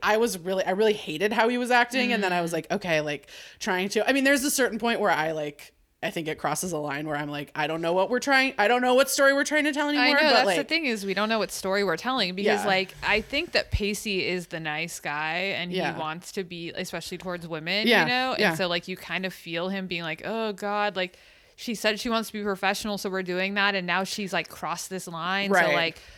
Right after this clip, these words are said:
Speaker 1: What do
Speaker 2: oh,
Speaker 1: I do
Speaker 2: she
Speaker 1: now?
Speaker 2: misjudged the situation, and did I leave her on 'cause I think she's hot, you know, or
Speaker 1: Right.
Speaker 2: whatever?" But because, like, we're just, like, not there enough with what h-, is happening.
Speaker 1: Right.
Speaker 2: Like, we don't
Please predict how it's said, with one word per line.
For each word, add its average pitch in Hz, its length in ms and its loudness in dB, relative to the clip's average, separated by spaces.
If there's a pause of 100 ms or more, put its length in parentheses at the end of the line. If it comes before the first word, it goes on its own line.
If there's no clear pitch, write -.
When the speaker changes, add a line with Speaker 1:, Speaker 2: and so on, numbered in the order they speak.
(140)
Speaker 1:
What 185 140 2
do - 40 4
Speaker 2:
oh, 160 40 4
Speaker 1:
I 160 100 4
do 160 120 -2
Speaker 2:
she 160 100 -2
Speaker 1:
now? 165 140 0
Speaker 2:
misjudged 208 520 -2
the 196 80 -2
situation, 190 720 -2
and 180 160 -4
did 175 80 -4
I 175 100 2
leave 185 220 -2
her 180 100 -2
on 180 240 -2
'cause 196 80 -4
I 165 120 -2
think 180 200 -10
she's - 220 -12
hot, 170 420 -2
you 220 120 -4
know, 196 40 0
or 196 60 6
Speaker 1:
Right. 156 180 2
Speaker 2:
whatever?" 190 460 -2 (360)
But 220 200 0
because, 269 360 -2
like, 302 140 0
we're 202 240 -2
just, 202 260 -4
like, 180 220 -2
not 175 380 -6 (100)
there 160 300 -2
enough 214 400 -6
with 175 160 -4
what 147 240 -8 (720)
h-, - 480 -20
is 185 140 -8
happening. 269 580 -4
Speaker 1:
Right. 165 260 2 (160)
Speaker 2:
Like, 233 120 -2
we 277 80 -2
don't 415 120 -2